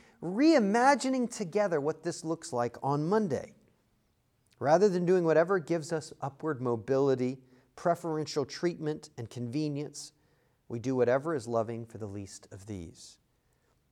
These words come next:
I mean, I'm, I'm, think about this. Imagine how your home, your school, your workplace, how they would be different if Jesus' vision of greatness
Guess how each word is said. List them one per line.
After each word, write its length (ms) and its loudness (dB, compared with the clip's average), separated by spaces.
I 40 -14
mean, 180 -10
I'm, 180 -12
I'm, 120 -18
think 140 -8
about 140 -6
this. 140 -14
Imagine 380 -6
how 120 -8
your 180 -4
home, 440 -4
your 80 -14
school, 560 -10
your 120 -10
workplace, 1120 0
how 120 -8
they 100 -2
would 120 -2
be 100 -8
different 400 -8
if 100 -18
Jesus' 600 -10
vision 360 -6
of 120 -10
greatness 680 -16